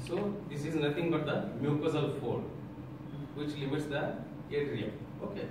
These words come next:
just it's a mucosal fold here. So this is a atrium,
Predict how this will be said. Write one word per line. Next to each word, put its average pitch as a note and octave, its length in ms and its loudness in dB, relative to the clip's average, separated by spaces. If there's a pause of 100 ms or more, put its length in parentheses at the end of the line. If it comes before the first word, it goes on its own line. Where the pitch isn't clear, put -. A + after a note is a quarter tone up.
just - 200 -4
it's C3+ 200 -6
a - 100 -2 (180)
mucosal A#2+ 460 -2
fold G#2 260 -2
here. - 140 -6 (720)
So - 160 -2 (220)
this A#2 120 -6
is - 120 -2
a - 120 -2 (640)
atrium, - 560 0